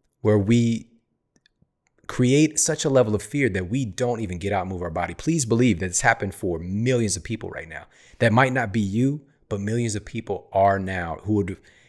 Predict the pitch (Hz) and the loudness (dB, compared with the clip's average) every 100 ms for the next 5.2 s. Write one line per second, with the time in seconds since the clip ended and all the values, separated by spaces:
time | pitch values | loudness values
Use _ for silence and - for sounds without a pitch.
0 | - 185 165 127 107 - 135 117 113 123 | 2 4 6 4 -2 -12 -2 2 4 2
1 | 107 113 98 107 92 82 - 87 90 - | 2 0 2 0 0 -4 -6 -6 -10 -10
2 | 76 90 85 - 87 82 82 95 85 82 | -6 -6 -6 -12 -12 -12 -10 -10 -10 -12
3 | - 78 78 - - _ _ _ _ _ | -14 -16 -16 -20 -20 _ _ _ _ _
4 | - 90 92 131 180 175 196 190 117 98 | -10 -6 4 8 10 10 10 8 8 4
5 | 95 | -2